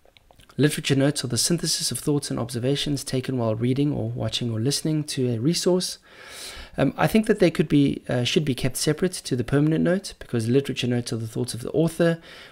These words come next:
while the permanent notes are something that emerge for you after you've processed those thoughts and internalized them. Um,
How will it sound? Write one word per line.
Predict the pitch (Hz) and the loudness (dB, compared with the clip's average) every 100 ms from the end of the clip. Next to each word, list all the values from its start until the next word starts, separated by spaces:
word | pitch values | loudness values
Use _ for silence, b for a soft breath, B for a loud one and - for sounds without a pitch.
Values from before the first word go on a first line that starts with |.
| B | B
while | 131 | 0
the | 123 | 4
permanent | 196 190 170 131 | 6 8 8 6
notes | 127 123 | 4 2
are | 123 | -2
something | 123 117 123 120 | -2 -2 0 0
that | 113 113 - | 0 -4 -4
emerge | 127 123 123 123 | 0 2 2 0
for | - 127 | -2 0
you | 113 143 175 175 | 2 4 4 4
after | 123 127 - | 2 0 0
you've | 117 117 | 0 0
processed | 113 123 120 131 117 | 0 -2 0 -4 -4
those | 131 120 | -6 -6
thoughts | 123 120 - | -6 -6 -4
and | 113 | -4
internalized | 107 113 113 107 107 | -2 -2 -2 -2 -4
them. | 113 110 117 _ - - B B B B B B B B - | -8 -10 -12 _ -20 -20 B B B B B B B B 2
Um, | 135 139 139 | 4 6 4